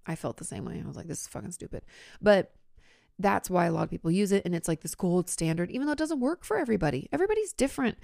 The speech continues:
Not all of us want to dig into our thoughts and track them and which ones are true or not true or what feelings are we having as a result. You know,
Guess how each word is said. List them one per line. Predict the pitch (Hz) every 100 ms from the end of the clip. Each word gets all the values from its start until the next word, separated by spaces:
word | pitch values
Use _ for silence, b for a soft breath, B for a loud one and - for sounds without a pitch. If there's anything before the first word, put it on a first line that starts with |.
| B -
Not | 254 -
all | 233 262 277
of | 254
us | 262 226 B B B B
want | 196 214 233 -
to | 208
dig | 180 202
into | 214 208 208
our | 190
thoughts | 180 170 - -
and | 165
track | - 180 202
them | 170 160
and | 160
which | 185 -
ones | 190
are | 170
true | - - 190
or | 180 165
not | 175 - -
true | - 151
or | 139 - B B B _
what | 196 -
feelings | - 214 226 202
are | 180
we | 170
having | 175 190 202 180
as | 156
a |
result. | 151 160 165 190 -
You | -
know, | 202